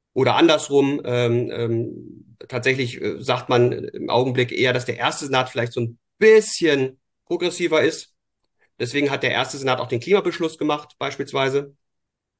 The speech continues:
Und der zweite Senat vielleicht ein bisschen konservativer. Äh, deswegen war das Schuldenbremsenurteil eben eins vom zweiten Senat. Also,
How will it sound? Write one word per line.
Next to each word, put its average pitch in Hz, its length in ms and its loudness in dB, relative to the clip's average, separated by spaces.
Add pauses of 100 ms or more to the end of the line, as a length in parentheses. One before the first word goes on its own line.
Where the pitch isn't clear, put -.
(120)
Und 135 120 2
der 123 100 4
zweite 139 360 0
Senat 131 300 2
vielleicht 123 180 -2
ein 147 80 -10
bisschen 202 500 4
konservativer. 139 800 -2 (580)
Äh, 123 180 2
deswegen 123 380 0
war 120 80 4
das 117 120 0
Schuldenbremsenurteil 123 1000 2 (720)
eben 120 260 -4
eins 113 300 -4
vom 135 260 -10
zweiten - 300 -4
Senat. - 400 -8
Also, 147 320 2